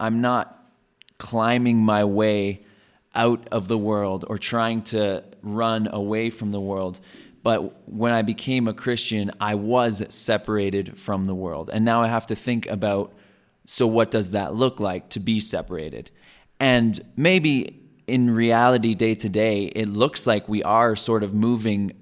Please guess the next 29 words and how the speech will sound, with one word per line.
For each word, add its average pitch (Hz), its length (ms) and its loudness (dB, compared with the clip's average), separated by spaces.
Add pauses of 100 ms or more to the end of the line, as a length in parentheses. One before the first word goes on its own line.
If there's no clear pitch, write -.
(240)
further 113 420 0
from 107 220 0
the 101 100 2
world, 101 320 2
which 101 260 0
I 104 100 0
think 104 260 -4
is 98 120 -4
a 101 60 -2
good 117 280 -2
thing. 95 380 -4 (360)
But 107 300 2
to 120 100 0
have 117 300 2
in 127 220 0
my 117 140 2
mind 107 480 0
that 104 300 -4
I 104 240 -4
am 123 240 -2
separated, 95 840 -2 (600)
and 104 480 0 (100)
now 107 260 2
I 104 80 -2
have 104 280 -2
to 104 440 -4
live 104 420 -4
that 98 320 -2
out 92 320 -4